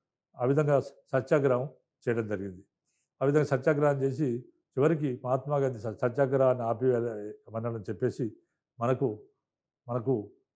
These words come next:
చివరి డిక్టేటర్ అయిన కాశీనాథరావు వైద్య పంతొమ్మిది వందల ముప్పై ఎనిమిది సంవత్సరం డిసెంబర్ ఇరవై నాలుగు నాడు ప్రకటించడం జరిగింది. తర్వాత ఈ విధంగా కాశీనాథరావు వైద్య ఈ కాంగ్రెస్పై ఉన్న నిషేధాన్ని తొలగించే ప్ర-, వ-, వ-, విషయంలో చాలా సంప్రదింపులు జరపడం జరిగింది.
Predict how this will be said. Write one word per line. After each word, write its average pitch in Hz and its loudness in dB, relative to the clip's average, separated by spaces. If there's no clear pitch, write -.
చివరి 151 2
డిక్టేటర్ 135 0
అయిన 127 0
కాశీనాథరావు 117 -2
వైద్య 113 -2
పంతొమ్మిది 110 -8
వందల 127 -2
ముప్పై 117 -6
ఎనిమిది 117 -8
సంవత్సరం 101 -10
డిసెంబర్ 123 -4
ఇరవై 110 -10
నాలుగు 110 -6
నాడు 117 -6
ప్రకటించడం 107 -4
జరిగింది. 95 -6
తర్వాత 147 2
ఈ 135 -4
విధంగా 151 0
కాశీనాథరావు 147 2
వైద్య 127 2
ఈ 117 -12
కాంగ్రెస్పై 139 0
ఉన్న 131 -2
నిషేధాన్ని 123 0
తొలగించే 123 -2
ప్ర-, 110 -6
వ-, 107 -4
వ-, 98 -10
విషయంలో 135 0
చాలా 113 0
సంప్రదింపులు 113 -4
జరపడం 107 -6
జరిగింది. 101 -8